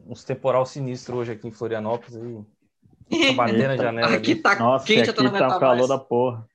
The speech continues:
Speaker 1: É.
Speaker 3: Nossa, eu tô aqui toda hora, mano.
Speaker 1: Aí,
Speaker 3: <laughs>
Speaker 1: cara, essa semana eu vi ele, ele, acho que foi o avô dele que morreu, né, se não me engano. O que que ele falou? "Pai",
Speaker 2: Foi.
Speaker 1: cara, eu, eu pensei que fosse o
Speaker 2: Não,
Speaker 1: pai
Speaker 2: porque
Speaker 1: dele.
Speaker 2: ele, ele, ele gravou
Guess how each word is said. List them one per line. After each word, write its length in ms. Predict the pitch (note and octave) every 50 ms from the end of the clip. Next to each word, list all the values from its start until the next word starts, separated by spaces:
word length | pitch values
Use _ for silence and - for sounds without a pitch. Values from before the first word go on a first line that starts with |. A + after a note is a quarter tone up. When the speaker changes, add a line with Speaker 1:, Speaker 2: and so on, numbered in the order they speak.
| - - - -
Speaker 1:
É. 160 | - A2 G#2+
Speaker 3:
Nossa, 300 | G#2 A#2+ A#2 A2 A2+ -
eu 60 | G#2+ - - -
tô 80 | - C#3
aqui 180 | C#3+ - -
toda 300 | D#3+ F3+ E3+ E3 E3+ E3
hora, 240 | D#3 D3 C#3+ C#3+ C3+
mano. 140 | A#2+ A2 G#2 _ _ _ _ _ _ _ -
Speaker 1:
Aí, 380 | C3+ C#3+ D3+ D#3 E3 F#3 G3+
Speaker 3:
<laughs> 0 |
Speaker 1:
cara, 220 | G#3 - F3 D#3 D3+
essa 160 | C#3+ F3 F3+
semana 640 | - - F#3+ F3+ E3 E3 E3+ F3+ F#3+ F#3 F#3 - -
eu 160 | - E3+ E3
vi 140 | D3+ D3 E3+
ele, 280 | E3+ F3+ F3 E3 E3+ - _ _ _ _ _
ele, 680 | B2+ C#3 D3 D3 D3 D3+ D3+ D3 D3 D3 C#3+ C#3+ C#3+ C#3
acho 100 | C#3 C3+
que 40 | -
foi 100 | - G#3
o 20 | G#3
avô 220 | F3+ D#3+ F#3+ G#3+
dele 260 | G3 F3 F3 F#3 F3 D3
que 60 | E3+
morreu, 360 | D#3+ D3 C3+ C3 D3 D3+ D3+
né, 160 | C#3+ D3 C#3+
se 100 | C#3 -
não 100 | C#3 C3+
me 100 | C3 C3
engano. 180 | B2+ C#3+ D#3 F3
O 40 | F3+
que 80 | F#3
que 60 | F3+
ele 80 | A3 G#3+
falou? 280 | G#3+ - A#3 A3 G#3+ G#3
"Pai", 340 | G#3+ - G#3 A3 A#3+ A#3+
Speaker 2:
Foi. 140 | - D3 C#3
Speaker 1:
cara, 360 | - C3 B2 B2 B2+ B2+ C3 - - _ - -
eu, 320 | C#3 - F3 F#3 F3 - C3+ - - _ _ _ _ _ _ _
eu 100 | - C#3+
pensei 220 | C#3+ F#3+ F3+ - F#3
que 40 |
fosse 160 | - F#3+ F3+ F#3+
o 20 |
Speaker 2:
Não, 80 | C#4 A#3+
Speaker 1:
pai 80 | G3+
Speaker 2:
porque 180 | G#3+ G3 A#3+ B3
Speaker 1:
dele. 280 | - G#3 G#3 G#3 A3+
Speaker 2:
ele, 60 | A3+ A3+ F3
ele, 380 | F#3+ F#3+ G3+ G#3+ G#3 G3 F#3 - F3+
ele 140 | F3 F3+ F#3
gravou 840 | G3 G3+ G3+ G3 F#3 D3+ C3+ C#3+ D#3 F3 A3 A3+ F3+ B2+ - _